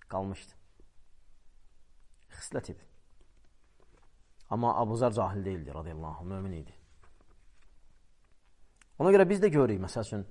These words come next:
hərdən olur, elə sözlər deyir ki, cahillikdə demiş o sözləri.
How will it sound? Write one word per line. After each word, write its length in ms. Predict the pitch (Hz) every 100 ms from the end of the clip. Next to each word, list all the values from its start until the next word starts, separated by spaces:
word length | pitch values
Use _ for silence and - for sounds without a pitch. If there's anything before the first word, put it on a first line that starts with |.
| - - - -
hərdən 360 | 120 139 131 135 - - - -
olur, 320 | 120 139 131 92 - - - - - - _ - - - - - - -
elə 120 | 123
sözlər 340 | 135 139 135 139
deyir 160 | 143
ki, 120 | 131 143
cahillikdə 480 | 143 135 139 151
demiş 220 | 139 113 101
o 60 |
sözləri. 400 | - 85 78 71